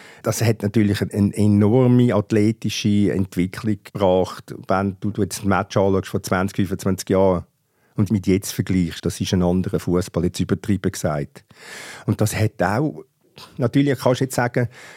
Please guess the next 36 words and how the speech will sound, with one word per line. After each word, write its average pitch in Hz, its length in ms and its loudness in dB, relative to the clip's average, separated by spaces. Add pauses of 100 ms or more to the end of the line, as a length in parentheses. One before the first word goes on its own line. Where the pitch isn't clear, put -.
der 123 80 2
Ronaldo 110 420 4
schiesst 113 320 2
nicht 117 140 -2
plötzlich, 110 640 2
äh, 101 340 2 (200)
mehr 107 380 2
Goal, 104 400 2
weil 107 180 4
er 101 100 0
jetzt, 101 300 -2
äh, 95 100 2
fünfhundert 110 460 2
Millionen 107 480 2
verdient 107 420 0
in 98 80 -8
zwei 101 280 0
Jahren. 85 440 2 (640)
Irgendwann 98 420 -2
macht 92 300 -4
das - 60 -16
Geld 90 280 0
den 92 80 -4
Spieler 92 360 0
auch 92 40 -2
nicht 113 120 2
mehr 110 120 2
besser. - 580 -4 (320)
Aber 101 200 -2
das - 100 -6
Geld 101 280 0
ist 104 80 -6
ein 98 120 0
Ausdruck 98 460 -2
von 95 120 -10
Qualität. 80 880 -6